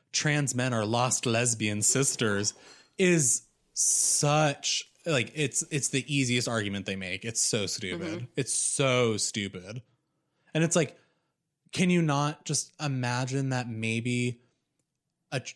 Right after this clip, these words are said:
Speaker 1: like, on a trans man's journey to realizing that he's actually a man, that he might, like, make a pit stop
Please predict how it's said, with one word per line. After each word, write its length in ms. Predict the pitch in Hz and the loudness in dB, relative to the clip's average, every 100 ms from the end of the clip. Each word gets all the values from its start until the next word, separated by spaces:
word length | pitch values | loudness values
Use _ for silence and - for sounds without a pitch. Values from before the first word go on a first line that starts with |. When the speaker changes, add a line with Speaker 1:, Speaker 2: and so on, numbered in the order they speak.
| _ | _
Speaker 1:
like, 300 | 165 123 101 - | -2 -2 -2 -2
on 260 | 131 143 | 0 2
a 40 | 131 | 0
trans 500 | - 131 117 120 117 | 0 0 0 0 -2
man's 500 | 110 110 107 101 107 | -2 0 -2 -4 -6
journey 480 | 113 110 104 104 107 | -4 -4 -2 -4 -4
to 200 | - 120 | -4 -4
realizing 920 | 95 98 98 101 104 101 117 113 113 117 _ _ _ _ | -2 -2 -2 0 0 0 -2 -2 -4 -10 _ _ _ _
that 160 | 120 107 | -6 -2
he's 180 | 127 113 | -2 0
actually 420 | 101 - 123 107 | -2 -4 -4 -2
a 60 | 95 | -2
man, 580 | 95 95 101 113 135 131 _ _ _ _ _ - | -4 -4 -4 -4 -4 -8 _ _ _ _ _ -6
that 180 | 135 123 | -2 0
he 160 | 127 120 | 0 0
might, 420 | 110 113 117 - | 0 0 -2 -2
like, 300 | 117 101 - - | -2 -2 -8 -6
make 240 | 120 117 117 | -2 0 -2
a 60 | |
pit 300 | - - 110 | -6 -4 -2
stop 440 | - - 127 127 | -2 0 0 0